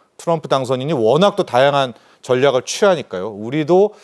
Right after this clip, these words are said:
뭐 정치적인 부분 다양한 카드를 가지고 트럼프 이점영 시대를 대비해야 되겠다, 이런 조언해 주셨습니다. 자, 도움 말씀 주신 이종환 한양대 경제금융학과 교수 여기서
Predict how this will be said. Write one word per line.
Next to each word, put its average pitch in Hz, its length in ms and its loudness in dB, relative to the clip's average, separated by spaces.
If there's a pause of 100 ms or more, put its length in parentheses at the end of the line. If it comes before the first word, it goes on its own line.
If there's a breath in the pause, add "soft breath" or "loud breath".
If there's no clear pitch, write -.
(220 loud breath)
뭐 92 160 -8
정치적인 120 720 -8
부분 107 360 -10
다양한 170 560 0
카드를 165 520 -4
가지고 123 540 -6 (160 soft breath)
트럼프 139 360 -10
이점영 110 480 -10
시대를 104 500 -12 (240 soft breath)
대비해야 107 360 -2
되겠다, 98 420 -10
이런 104 260 -14
조언해 107 440 -12
주셨습니다. 101 560 -10 (320 loud breath)
자, 98 100 -12
도움 190 320 2
말씀 180 300 0
주신 190 300 -6
이종환 139 560 -2
한양대 139 420 -6
경제금융학과 104 1040 -10
교수 165 380 -12 (240 soft breath)
여기서 90 300 -14